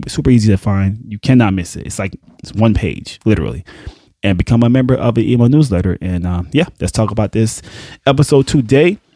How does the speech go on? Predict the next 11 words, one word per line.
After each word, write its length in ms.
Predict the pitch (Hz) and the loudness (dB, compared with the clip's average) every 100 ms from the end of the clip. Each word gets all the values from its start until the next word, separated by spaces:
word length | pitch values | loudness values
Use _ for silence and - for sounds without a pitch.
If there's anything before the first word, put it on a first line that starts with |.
| _ _ _ _ _ _ _ - - | _ _ _ _ _ _ _ -14 -4
which 260 | 110 123 | 0 2
is, 300 | 143 127 123 | 4 4 2
um, 540 | 123 131 123 120 117 110 - - | 0 0 0 -2 -4 -6 -12 -6
the 200 | 113 110 - - | 0 0 -2 -10
title 320 | - 131 123 | -2 2 2
of 60 | 113 | 2
this 140 | 117 | 2
video. 240 | 127 131 | 2 2
You 180 | 143 110 | 2 4
read 140 | 110 147 | 4 2
it, 180 | - | -2